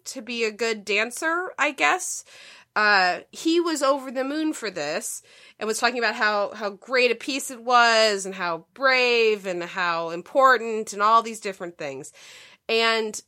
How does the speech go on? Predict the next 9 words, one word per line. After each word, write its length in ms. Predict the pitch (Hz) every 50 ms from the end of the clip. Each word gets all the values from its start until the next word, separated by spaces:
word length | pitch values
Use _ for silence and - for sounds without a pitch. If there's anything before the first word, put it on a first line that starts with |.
| _ -
I 120 | 208 226 220
can't 440 | 226 - - - 254 247 247 247
help 400 | - - 254 254 254 254 247 -
but 220 | 226 247 214 190 -
feel 340 | - - 247 240 233 233 214
like 420 | 214 208 202 202 196 190 190 - _ _ _ _ _ _ _ -
the 240 | 180 175 220 226
week, 640 | 214 208 202 220 247 247 247 240 226 - - - - _ _ _ - -
uh, 480 | 202 202 196 175 160 143 131 117 117